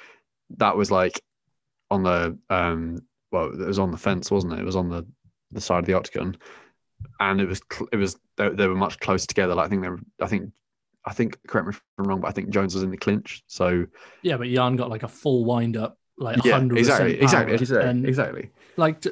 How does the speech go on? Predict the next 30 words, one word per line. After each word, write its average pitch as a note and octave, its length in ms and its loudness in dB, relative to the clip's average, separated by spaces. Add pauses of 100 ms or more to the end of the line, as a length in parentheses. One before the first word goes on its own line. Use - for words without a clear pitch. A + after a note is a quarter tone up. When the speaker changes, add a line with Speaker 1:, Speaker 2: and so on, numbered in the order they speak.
(300)
Speaker 1:
Uh, G3 60 2 (200)
Speaker 2:
people A3 260 2
complaining E3 360 2
about B2+ 380 0
that C3 200 -4
being A#2+ 460 -2 (240)
a C#3 80 -6
D C3 200 -2
Q B2+ 160 -2
loss A#2+ 340 -4
is A#2 360 -4
like B2 400 -2 (540)
a C#3+ 40 -6
football D3+ 360 0
team B2+ 240 0
being B2 520 2
two C#3 140 -2
nil A#2+ 160 2
up, A2+ 260 -6 (380)
getting C3 460 0
a C3+ 40 -2
man C3 200 2
sent C3 180 -2
off A#2+ 240 -4
for A#2+ 240 -2 (220)
kicking C3+ 260 0
someone A#2+ 240 0
in A2+ 80 0
the A2+ 60 -2
face, A2 500 -4